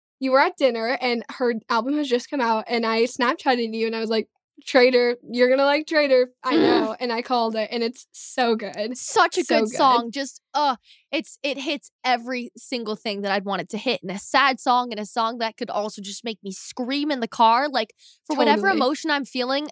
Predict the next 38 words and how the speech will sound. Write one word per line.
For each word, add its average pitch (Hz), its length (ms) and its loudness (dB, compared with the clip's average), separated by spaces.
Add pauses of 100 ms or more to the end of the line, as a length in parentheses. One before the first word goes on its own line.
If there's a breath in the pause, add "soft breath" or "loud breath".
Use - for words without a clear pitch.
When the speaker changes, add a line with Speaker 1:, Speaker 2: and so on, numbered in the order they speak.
(140)
Speaker 2:
Traitor 262 320 -2
is 220 100 -4
a 220 60 -2
good 196 180 -4
song. 175 420 -4 (380 loud breath)
Then 269 220 -2
my 262 140 2
next 277 420 0
one 285 320 0 (280)
would 269 200 -2
be 247 160 0
Favorite 269 420 0
Crime. 202 560 0 (400)
Ah, 554 500 8
Speaker 1:
Ugh. - 40 4
Speaker 2:
this 494 240 2
song. 466 460 4
Oh 320 280 0
my 349 200 0
God. 381 640 0 (400 soft breath)
Also 359 440 0
chills 269 460 -2 (100)
down 254 400 0
my 233 220 -4
back 190 420 -6
of 202 160 -10
my 196 140 -8
neck. - 240 -14 (220)
That 220 200 -2 (200)
did 214 160 -6
not 190 200 -6
come 190 140 -8
out 170 140 -10
right - 180 -16
of - 80 -18
my 107 140 -14
mouth, - 180 -16 (160)
but 208 220 0